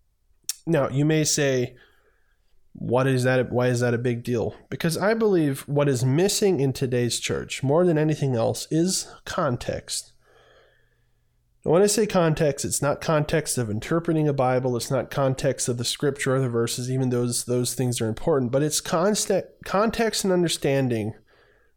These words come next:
the whole story of what God is trying to say.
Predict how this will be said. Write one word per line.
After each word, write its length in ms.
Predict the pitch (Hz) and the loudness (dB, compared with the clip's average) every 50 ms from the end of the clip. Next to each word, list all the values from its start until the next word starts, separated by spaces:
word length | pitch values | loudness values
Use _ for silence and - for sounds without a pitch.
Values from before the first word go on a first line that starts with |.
| _ | _
the 140 | - - 135 | -2 -2 0
whole 280 | 127 147 170 185 185 175 | 2 2 2 2 2 2
story 400 | - - - 151 131 127 120 120 | 0 0 0 0 2 2 2 2
of 80 | 117 | 2
what 180 | 120 113 107 - | 0 -2 -2 -2
God 180 | - 113 110 107 | -2 -2 -2 -2
is 140 | 107 - | -2 -4
trying 300 | - - 113 107 104 101 | -4 -4 -6 -4 -4 -6
to 60 | 98 117 | -6 -6
say. 360 | - - - 82 80 - | -6 -6 -6 -8 -10 -12